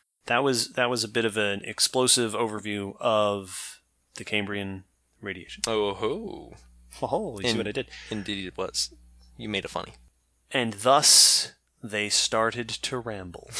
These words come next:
Speaker 2: <laughs> This is how it goes now for really until one of us has to fall asleep.
Speaker 1: This is the, well, like we s-, we started off slow,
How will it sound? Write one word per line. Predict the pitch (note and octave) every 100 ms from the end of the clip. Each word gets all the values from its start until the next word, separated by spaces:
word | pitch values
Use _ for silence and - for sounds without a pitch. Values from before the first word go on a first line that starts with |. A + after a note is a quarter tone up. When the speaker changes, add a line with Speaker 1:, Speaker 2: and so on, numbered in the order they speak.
| -
Speaker 2:
<laughs> |
This | - - C3 - B2 - B2 - - -
is | C#3+ D3
how | D3
it | C3
goes | C3 B2+
now | A#2+ A#2 G#2+ G#2+ A2+
for | - A2 G#2 G2 G2 F#2 - _ _
really | B2 A#2+
until | G#2+ - G#2+
one | G#2
of | G2
us | -
has | G2
to | -
fall | - F2+
asleep. | - - - _ -
Speaker 1:
This | D#3+ -
is | F#3+ D3
the, | D3+ C#3+ C#3+
well, | D#3+ D#3 D3
like | C#3 C#3
we | E3
s-, | D#3+
we | C#3
started | A2 C3 A#2+ B2+
off | C3 D3
slow, | - B2 G#2 G2 D3+